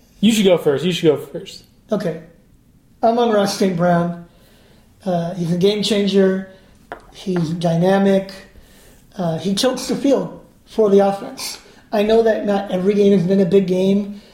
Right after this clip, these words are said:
Speaker 2: Uh, there have even been a couple missed opportunities lately. But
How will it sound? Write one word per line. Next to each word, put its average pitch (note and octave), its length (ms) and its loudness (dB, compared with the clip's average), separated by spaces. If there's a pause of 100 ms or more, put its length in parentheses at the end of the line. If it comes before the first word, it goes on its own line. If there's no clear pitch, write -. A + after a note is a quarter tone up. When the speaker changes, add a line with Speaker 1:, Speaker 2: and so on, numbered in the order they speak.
(320)
Speaker 2:
Uh, F3 200 2
there F3+ 160 2
have - 80 0
even F#3 260 0
been F#3 200 -2
a F#3+ 160 -4
couple G3 540 2
missed F3+ 360 -4
opportunities F#3+ 580 0
lately. G#3 680 -2 (1120)
But F#3 560 -4